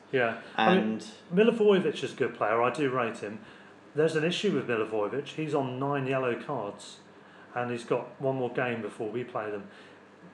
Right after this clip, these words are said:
Speaker 1: To what degree would that be convenient if he gets a yellow?
Speaker 2: Certainly be a bonus.
Speaker 1: Penalty taker, of course, and a pretty good one. That, for one thing, would be one thing less to worry about.
Speaker 2: So set pieces as well, generally.
Speaker 1: Yeah.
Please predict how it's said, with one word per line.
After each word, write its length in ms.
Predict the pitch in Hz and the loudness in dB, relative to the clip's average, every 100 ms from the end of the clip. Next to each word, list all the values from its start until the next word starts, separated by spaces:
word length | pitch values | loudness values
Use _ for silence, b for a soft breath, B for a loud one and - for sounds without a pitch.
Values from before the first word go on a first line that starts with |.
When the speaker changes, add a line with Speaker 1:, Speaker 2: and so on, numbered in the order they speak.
| - - - | -20 -20 -16
Speaker 1:
To 100 | - 147 | -12 -6
what 180 | 190 | -6
degree 300 | 190 - 180 156 | -6 -2 0 0
would 120 | 104 | -4
that 200 | - - | -10 -12
be 60 | - - | -16 -14
convenient 540 | - 127 127 131 123 | -10 -2 0 0 -2
if 120 | 120 | -2
he 60 | 131 | -4
gets 320 | 135 135 - | -4 -6 -4
a 200 | 127 113 127 | -2 -2 -2
yellow? 380 | 123 120 110 104 | 0 2 0 -2
Speaker 2:
Certainly 200 | - 175 | 0 4
be 80 | 123 | 6
a 60 | 117 | 8
bonus. 560 | 127 127 110 107 - - - 139 | 8 6 4 0 -4 -14 -16 -2
Speaker 1:
Penalty 360 | 170 139 - | 0 0 -6
taker, 360 | 117 131 117 131 | -2 0 0 -4
of 120 | 110 | -4
course, 460 | - 127 - - - - | -2 -2 -4 -14 -16 -8
and 140 | 117 | -6
a 40 | 110 | -2
pretty 200 | 123 110 | -2 0
good 200 | 131 113 | -2 -2
one. 160 | 117 117 - B B - | -4 -6 -12 B B -4
That, 220 | - - - | -4 -4 -16
for 200 | - - | -10 -2
one 220 | 117 127 | 0 0
thing, 200 | 117 113 110 | 0 0 0
would 100 | 107 | 0
be 200 | 110 110 | 0 0
one 360 | 113 117 123 - | -2 0 0 0
thing 180 | 113 | -2
less 180 | 113 110 | -2 -4
to 80 | 123 | -4
worry 240 | 110 110 | 0 0
about. 380 | 107 113 131 - - | 0 -2 -4 -8 -4
Speaker 2:
So 100 | 104 | 2
set 260 | 135 - | 2 2
pieces 280 | 131 127 87 | 0 -2 -2
as 80 | 104 | 2
well, 180 | 120 107 | 2 4
generally. 480 | 113 113 104 107 107 | 2 0 -2 -4 -4
Speaker 1:
Yeah. 320 | 127 127 113 | 0 0 0